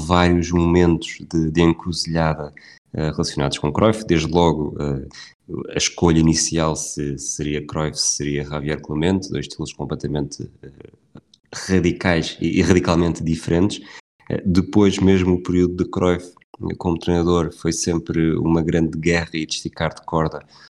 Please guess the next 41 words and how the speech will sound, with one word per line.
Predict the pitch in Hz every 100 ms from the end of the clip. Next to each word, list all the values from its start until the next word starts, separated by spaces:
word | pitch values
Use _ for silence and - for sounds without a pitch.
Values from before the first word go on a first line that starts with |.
| _ -
com | 80
o |
presidente | - 78 80 78 78 76
José | 71 76 -
Luís | 78 73
Núñez | 87 113 120 120 - 202
e, | 98 101 98 101 101 98 - -
e |
depois | - - 92 90
há | 87
este | 87 -
momento | 92 90 87 95 -
que | - 78
acabou | 82 80
por | -
ser | 80 80
a |
escolha | - - 78 76
que | 80
nós | 76
fizemos. | - 78 80 80 92 - - - _ _ -
Eh, | - - - 73 71
de | 69
vinte | - 90 87
e |
seis | - 82 82
de | -
fevereiro, | 85 78 87 90 90
Cruyff | - 80 78 -
entrou | 73 80
na | 78
unidade | 78 78 78
de | -
cuidados | 82 78 76
intensivos | 80 76 78 - 104 107
com | - 78
uma | 78 73 76 76
síndrome | - 78 78 76 -
de | 80
insuficiência | 78 - - - 80 80 76
coronária | - 80 80 76 71 71